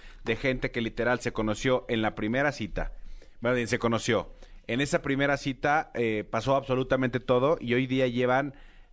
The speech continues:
años juntos. Y conozco gente que, ya sabes, hizo el proceso, y lo estoy entrecomillando,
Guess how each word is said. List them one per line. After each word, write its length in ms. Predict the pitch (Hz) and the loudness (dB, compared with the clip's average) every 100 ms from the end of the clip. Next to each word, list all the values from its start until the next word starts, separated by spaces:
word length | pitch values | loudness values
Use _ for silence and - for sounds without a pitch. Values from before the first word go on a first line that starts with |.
| - - | -8 -2
años 420 | 160 175 160 - | -2 0 -4 -2
juntos. 540 | 208 226 139 101 - - | -4 -2 -2 -4 -8 -4
Y 120 | 135 120 | -2 0
conozco 440 | 107 104 - 160 | 0 0 0 -2
gente 380 | 123 113 110 139 | 0 -2 -2 -4
que, 100 | 117 | 0
ya 120 | 110 | 0
sabes, 340 | 123 110 104 | 2 0 0
hizo 160 | 104 117 | -2 -4
el 80 | 110 | -6
proceso, 640 | - 107 - 117 110 123 | -2 -2 0 -2 0 -2
y 40 | 123 | -2
lo 60 | |
estoy 220 | 101 110 | -2 -2
entrecomillando, 720 | 110 110 101 101 104 104 110 | -2 -2 -2 0 0 2 0